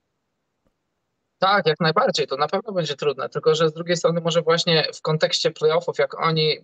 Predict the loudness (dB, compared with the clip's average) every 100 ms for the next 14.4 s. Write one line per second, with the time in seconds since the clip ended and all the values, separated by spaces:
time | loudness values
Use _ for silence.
0 | _ _ -4 -2 -2 -2 -4 -4 0 0
1 | -2 -2 -2 -2 -4 -2 -2 -2 -4 -4
2 | -4 -2 2 4 4 2 -2 -2 -2 0
3 | -4 -2 -2 -2 -2 0 2 2 2 -2
4 | -12 _ _ _ _ _ _ _ _ _
5 | -6 -4 -2 -2 0 0 0 -2 -2 -2
6 | 2 0 0 0 0 0 -2 0 0 0
7 | -4 -4 -2 0 0 -2 -2 -4 -2 -2
8 | 0 -2 -4 -2 0 0 -2 -2 0 -2
9 | -6 -2 -2 -4 -14 _ _ _ _ -4
10 | -4 -2 0 0 0 -4 _ _ -14 -6
11 | -6 -2 0 2 2 2 -2 -4 -2 0
12 | -2 -2 -2 -2 -4 -10 -2 -2 0 -2
13 | -4 -6 -16 -4 -2 -2 -6 -14 -14 -16
14 | -18 -20 -20 -20